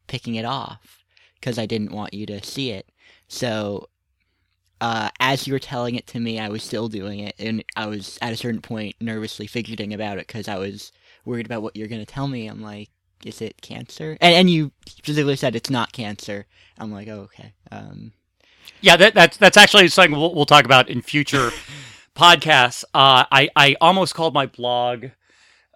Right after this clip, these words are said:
Speaker 2: uh, Not Gay, Not Dying of Cancer. 'Cause when you're forty-eight
Speaker 1: <laughs>
Speaker 2: and you tell people, "I have news,"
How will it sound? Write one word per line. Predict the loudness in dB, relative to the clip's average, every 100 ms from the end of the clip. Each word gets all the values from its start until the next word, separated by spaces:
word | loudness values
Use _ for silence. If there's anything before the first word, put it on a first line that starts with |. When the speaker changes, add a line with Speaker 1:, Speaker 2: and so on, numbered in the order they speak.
| -2
Speaker 2:
uh, | 0 0 0
Not | 0 0 0
Gay, | 0 2 4 0
Not | -2 -4 -4
Dying | -6 -6 -8
of |
Cancer. | -6 -6 -6 -8 0
'Cause | 0 0 4
when | 4 6
you're | 4
forty-eight | 2 0 0 2 2 4 2 0
Speaker 1:
<laughs> | -2
Speaker 2:
and | -2
you | -2 -4
tell | -2 0 0
people, | -2 -4 -4 0
"I | 0
have | 2 -4 -2
news," | -2 0 0 -4 -8 -12